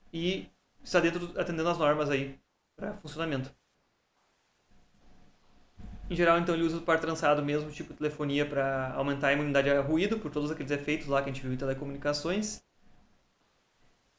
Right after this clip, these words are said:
Eh, as representações aqui, ó, se baseiam só no nível de treze, duzentos milivolts. Se o valor de duzentos milivolts estiver, se a diferença dos terminais é menor que duzentos milivolts,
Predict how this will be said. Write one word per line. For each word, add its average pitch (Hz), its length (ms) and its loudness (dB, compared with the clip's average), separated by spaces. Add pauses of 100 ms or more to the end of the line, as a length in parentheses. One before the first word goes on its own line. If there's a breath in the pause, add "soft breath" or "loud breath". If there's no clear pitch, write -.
(160)
Eh, 165 200 -6 (440)
as 180 160 4
representações 202 640 4
aqui, 208 260 2
ó, 180 100 10
se 160 120 -2
baseiam 165 340 4
só 202 140 0
no 220 80 2
nível 208 240 4
de 208 80 0
treze, 196 240 4
duzentos 180 380 0
milivolts. 151 680 0 (560)
Se 240 460 -2 (640)
o 175 80 -4
valor 170 180 8
de 160 60 0
duzentos 165 280 0
milivolts 151 460 2
estiver, 147 540 2 (540)
se 214 120 2
a - 20 4
diferença 202 400 4
dos 175 260 -6
terminais 143 680 0 (180)
é 151 80 -4
menor 147 320 4
que - 60 -8
duzentos 143 300 -4
milivolts, 190 600 0